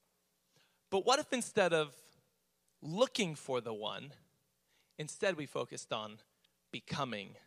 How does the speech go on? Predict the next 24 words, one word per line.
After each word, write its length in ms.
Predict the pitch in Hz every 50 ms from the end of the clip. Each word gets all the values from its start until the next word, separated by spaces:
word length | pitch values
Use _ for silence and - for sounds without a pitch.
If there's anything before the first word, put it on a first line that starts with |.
| _ _ _ _ _ _ _ _ _ -
the 100 | 120 107
one? 240 | 107 - - - - - - _ _ _ _ _ _ _ _ _ _ - - -
So 140 | - - 175
as 80 | 160 147
we're 140 | 170 240 240
talking 360 | - 262 214 233 - 247 220
about 220 | 196 196 160 -
finding 680 | - - - 175 175 190 208 208 190 175 175 165 160 151 139
the 100 | 156 139
one, 640 | 131 135 147 180 185 147 117 113 113 135 160 165 - _ _ _ _ _ _ _ _ _ _ _ _ _ _ _ _ _ _ _ -
it's 160 | 165 - -
much 400 | 156 160 180 202 220 - - -
less 440 | 170 165 165 180 180 180 175 - - -
about 420 | - 151 151 147 127 - - _ -
going 340 | 175 170 170 165 156 151 135
and 280 | 123 123 123 135 165
looking 340 | 208 233 - - 170 147 135
for 200 | - - 123 120
them. 340 | 107 113 110 107 107 110 107 - - - _ _ _ _ _ -
It's 140 | 120 - -
much 260 | 143 147 151 - -
more 180 | 156 135 131 127
about 360 | 120 123 110 110 - _ -
becoming 640 | 127 - - - - - - 175 156 135 113 95